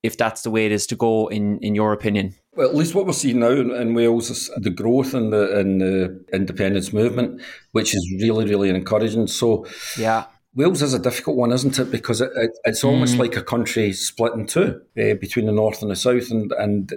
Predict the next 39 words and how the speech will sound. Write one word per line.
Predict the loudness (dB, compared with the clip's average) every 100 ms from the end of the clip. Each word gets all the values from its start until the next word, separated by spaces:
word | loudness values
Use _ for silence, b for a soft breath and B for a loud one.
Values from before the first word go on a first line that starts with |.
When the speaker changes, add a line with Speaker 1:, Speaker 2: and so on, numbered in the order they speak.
| -6
Speaker 2:
that | 0 2 0 -6 -12 -12 _ -4
creates, | -2 -2 -2
I | -2 -2
think | -2 -2
they're | -2
gonna | 0 0
have | 0
more | 2 0
difficulty | 0 -2 -2 -2 -2 0 2 2
in | -2 -2
separating | -2 -2 0 0 0 0 0 0 0 -2
from | -8 -2 0 2 0 -2 -4 -4 -6 -10 -4
England, | 0 2 0 0
which | -4 -4 -4
have | -4 -2
been | 0 0 -4 -6
tied | -2 -2
together | -2 0 0 0
for | -6 -8
such | -4 -4 -2
a |
long | -2 -2
time. | -4 -4 0
But | 0 0 -2
it | -2 -2
could | -2 -2
well | 0 0
be, | 0 0 0 2 0 0 -2
I |
think | -2 -4 -2
that | 0
they'll, | 0 0 -4 -8
at | -2
the | 0
end | 0 0
of, |
say, | -2 -2
fifteen | 0 -4 -4 0 2 2
years | 2 2 0 -2 -8 -8 -10